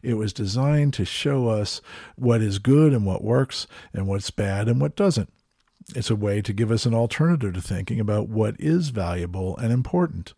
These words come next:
and to choose it with wisdom, with good judgment. And, uh, so there's lots of things in the scriptures that help us to understand ourselves and our lives a lot better.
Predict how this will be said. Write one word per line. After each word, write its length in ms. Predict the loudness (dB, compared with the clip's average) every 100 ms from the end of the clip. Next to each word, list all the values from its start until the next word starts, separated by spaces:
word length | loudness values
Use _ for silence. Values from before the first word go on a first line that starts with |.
| _ _ _ -20 _ -4
and 140 | -2
to 80 | 0
choose 360 | 2 2 2
it 140 | 0 -2 -8 -20 -18
with 320 | -4 0 2 4
wisdom, 520 | 2 2 -2 -6 -10 -20 -12
with 340 | -4 -2 0
good 220 | 0 0
judgment. 480 | 0 0 -2 -8 -12 _ _ _ _ _ _ _ _ -8 -2
And, 260 | 0 0
uh, 140 | -2 -2
so 220 | 0 0
there's 220 | 0 0
lots 280 | 2 2 0
of 80 | -2
things 340 | 0 0 -2
in 120 | -2
the 80 | -4
scriptures 580 | -2 -2 0 -2 -4 -4
that 160 | -4 -2
help 240 | -2 -2
us 140 | -4 -2
to 120 | -4
understand 640 | -4 -6 -6 -4 -2 -2
ourselves 580 | -4 -6 -4 -2 -2 -4
and 140 | -6
our 120 | -4 -6
lives 380 | -6 -6 -6
a 60 | -6
lot 280 | -6 -8 -4
better. 300 | -4 -4